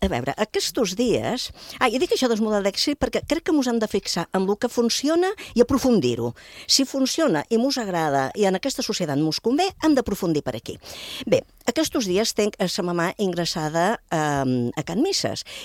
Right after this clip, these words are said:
I, clar, contínuament entren infermers i infermeres de cada, cada un segons els seus turnos.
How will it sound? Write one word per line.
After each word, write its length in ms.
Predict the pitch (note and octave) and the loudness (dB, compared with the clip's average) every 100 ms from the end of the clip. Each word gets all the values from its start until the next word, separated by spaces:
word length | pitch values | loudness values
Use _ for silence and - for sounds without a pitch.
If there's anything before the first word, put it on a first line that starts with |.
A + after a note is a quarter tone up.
| F4 | -2
I, 80 | |
clar, 140 | D#4 F#3+ | -2 2
contínuament 560 | B3 C4+ C4 B3+ A3 B3 D4+ - | 0 2 0 2 2 0 -6 -2
entren 640 | G3+ F#3 F#3 F3+ F3+ G3+ - | 0 2 0 0 2 2 2
infermers 640 | F#3 - D#3+ D#3 D#3+ D#3 | -2 -2 -2 2 2 2
i 20 | E3 | 0
infermeres 720 | D#3 D#3+ F#3 F3+ D#3+ F#3 G#3 D#3+ | 0 0 2 4 6 6 2 -2
de 140 | C#3 C#3 B2 | 0 0 -2
cada, 240 | C#3 C3+ | -4 -4
cada 240 | - - C#3 | -4 0 0
un 160 | C#3+ | 0
segons 320 | - B3 C#3+ | -2 -2 -2
els 140 | C3+ - | -2 -4
seus 160 | A2+ - | -6 -4
turnos. 400 | C4+ G3+ - | -2 0 -2